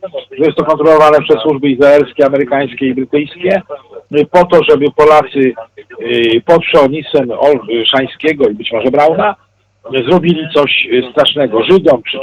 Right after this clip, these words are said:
czy jakimś uchodźcom, y, czy Ukraińcom i wtedy zostaną zmiażdżeni chociażby przez armię ukraińską, która, nie oszukujmy się, y, my możemy być najechani przez Rosjan w dwa tygodnie i myślę nawet, że jeszcze szybciej przez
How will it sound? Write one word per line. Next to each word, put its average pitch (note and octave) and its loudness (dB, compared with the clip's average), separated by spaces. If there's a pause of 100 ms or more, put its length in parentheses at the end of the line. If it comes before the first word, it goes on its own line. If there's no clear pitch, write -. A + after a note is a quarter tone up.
czy G#2+ -6
jakimś A2 -8
uchodźcom, D#3 0 (500)
y, - -6
czy - -4
Ukraińcom D#3 0
i D3 -6
wtedy D#3 0
zostaną D#3 2
zmiażdżeni E3+ 2
chociażby A3+ 4
przez A3 0
armię A#3+ 6
ukraińską, D3+ 0
która, D3+ 2 (260)
nie E3+ 2
oszukujmy F3+ 4
się, C3 2 (440)
y, C3 -2 (360)
my F#3+ 4 (300)
możemy E3 2
być E3+ -2
najechani F3+ 2
przez C#3 0 (220)
Rosjan D#3 2 (300)
w C#3 0
dwa D3 2
tygodnie E3+ 0 (340)
i F3+ -4
myślę F3+ 2
nawet, F3+ 2
że F#3+ 4
jeszcze F#3+ 4
szybciej F#3 2
przez F#3 -2